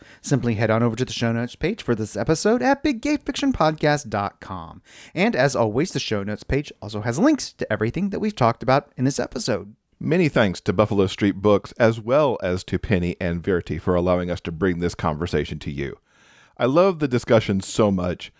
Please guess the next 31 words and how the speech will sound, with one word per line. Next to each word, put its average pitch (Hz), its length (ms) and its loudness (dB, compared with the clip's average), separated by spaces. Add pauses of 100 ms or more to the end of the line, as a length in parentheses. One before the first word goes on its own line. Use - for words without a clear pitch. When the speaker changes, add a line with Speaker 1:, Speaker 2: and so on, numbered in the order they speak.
(280)
Speaker 2:
especially 135 640 0
around 110 280 4
the 107 140 0
always 113 400 2
important 90 400 0
topic 82 380 -2
of 90 160 -4
bringing 98 260 0
diverse 101 460 4
voices 87 600 0
and 87 180 -4
characters 78 540 -2
to - 140 -8
romance. 67 600 -6 (480)
I - 80 2
certainly 156 380 4
look 120 180 2
forward 95 340 2
to 101 80 0
what 95 220 2
these 92 180 2
authors 90 320 2
come 98 220 2
out 90 180 2
with 85 180 -2
next, 85 400 -2 (320)
following 110 460 2
on 92 160 -2
such - 220 2
acclaimed 85 420 0
debuts. 69 500 -10